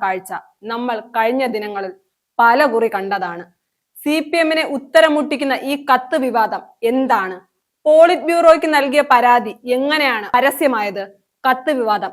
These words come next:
നമുക്ക് വിശദമായി തന്നെ പരിശോധിക്കാം. ഈ വിവാദങ്ങളെല്ലാം ആരംഭിക്കുന്നത് കണ്ണൂർ ന്യൂ മാഹിയിൽ നിന്നുള്ള വ്യവസായി ബി ഷർഷദ്, സി പി എം യു കെ ഘടകം ഭാരവാഹിയും വ്യവസായിയുമായ രാജേഷ് കൃഷ്ണയ്ക്കെതിരെ പി ബിക്ക് നൽകിയ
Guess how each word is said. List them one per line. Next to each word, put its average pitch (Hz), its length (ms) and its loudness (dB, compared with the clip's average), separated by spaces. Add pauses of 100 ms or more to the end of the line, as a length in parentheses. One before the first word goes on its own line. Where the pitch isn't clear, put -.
(120)
നമുക്ക് 233 300 -8
വിശദമായി 226 440 -4
തന്നെ 202 220 -10
പരിശോധിക്കാം. 180 540 -14 (920)
ഈ - 20 6 (120)
വിവാദങ്ങളെല്ലാം 302 840 4 (120)
ആരംഭിക്കുന്നത് 240 580 -2 (260)
കണ്ണൂർ 302 380 2 (100)
ന്യൂ 269 140 -2 (100)
മാഹിയിൽ 269 440 2
നിന്നുള്ള 240 300 -2 (160)
വ്യവസായി 254 540 0 (180)
ബി 294 120 -2 (400)
ഷർഷദ്, 294 500 0 (180)
സി 269 120 -6 (180)
പി 311 140 -6
എം 302 60 -4 (180)
യു 285 80 -6 (120)
കെ 330 100 0 (100)
ഘടകം 277 340 0
ഭാരവാഹിയും 254 640 2 (340)
വ്യവസായിയുമായ 277 760 2 (260)
രാജേഷ് 254 500 2
കൃഷ്ണയ്ക്കെതിരെ 262 640 -2 (180)
പി 254 120 -6 (140)
ബിക്ക് 294 240 -4
നൽകിയ 233 260 -2